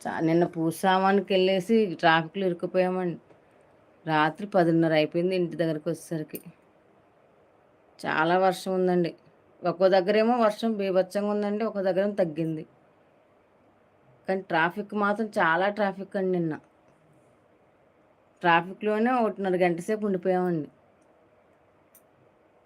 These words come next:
చాలా వర్షం అండి నిన్న కాకినాడలో. ఇంకా వస్తూనే ఉంది, సన్న తుప్పరు పడుతూనే ఉంది, చిన్న త-, వాన వస్తూనే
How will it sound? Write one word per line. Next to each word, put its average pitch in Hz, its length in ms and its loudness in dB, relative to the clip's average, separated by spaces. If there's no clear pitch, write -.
చాలా 165 420 4
వర్షం 190 360 0
అండి 202 220 -2
నిన్న 196 260 -2
కాకినాడలో. 170 640 0
ఇంకా 175 260 2
వస్తూనే 208 600 6
ఉంది, 233 240 4
సన్న 190 260 0
తుప్పరు 190 320 -2
పడుతూనే 190 540 2
ఉంది, 214 320 2
చిన్న 180 520 2
త-, 180 240 -4
వాన 170 300 0
వస్తూనే 170 480 -2